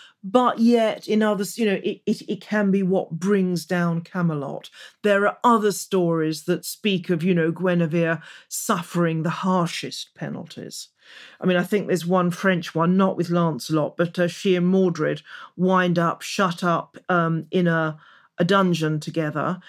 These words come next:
or he's shut up with her dead body until he's forced to dine on her remains. You know,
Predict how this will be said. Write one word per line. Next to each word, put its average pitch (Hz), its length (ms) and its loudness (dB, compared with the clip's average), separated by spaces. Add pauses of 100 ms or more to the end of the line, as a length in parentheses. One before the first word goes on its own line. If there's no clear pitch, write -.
(140)
or 175 160 2
he's 214 240 2
shut 175 340 -2
up 175 240 -2
with 165 200 -2
her 180 280 0
dead 156 360 -2
body 165 480 -2 (260)
until 175 380 0
he's 170 200 -4
forced 170 400 -4
to 170 60 -4
dine 165 340 0
on 160 160 -2
her 165 160 -2
remains. 170 800 -2 (320)
You 208 140 4
know, 160 320 2